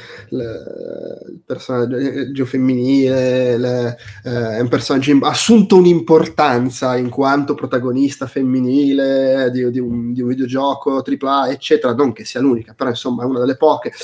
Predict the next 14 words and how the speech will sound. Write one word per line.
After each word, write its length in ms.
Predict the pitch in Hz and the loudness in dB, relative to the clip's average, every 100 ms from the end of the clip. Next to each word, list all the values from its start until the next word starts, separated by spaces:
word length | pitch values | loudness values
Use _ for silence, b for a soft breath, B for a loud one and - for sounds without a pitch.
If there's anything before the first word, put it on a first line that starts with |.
| B B - | B B -2
e 960 | 131 147 151 143 139 135 135 127 120 120 | 6 8 8 6 2 0 0 2 2 2
lei 160 | 131 | 2
stessa 460 | 123 - 135 139 139 | 0 -2 -2 -2 -8
racconta 420 | 127 - 135 135 | -10 -8 -6 -4
delle 160 | 131 131 | -2 -2
difficoltà 540 | 131 - 131 - 139 | -2 -6 -8 -6 -6
che 100 | - | -2
hanno 160 | 143 131 | 0 0
avuto, 360 | 123 151 156 | 0 -4 -4
che 120 | - | -8
ancora 420 | 135 127 156 151 135 | -8 0 2 4 6
oggi 460 | 147 139 135 139 | 4 4 -2 -12
c'è 380 | - - 131 131 | -10 -4 -4 -6
chi 260 | - 127 | -6 -6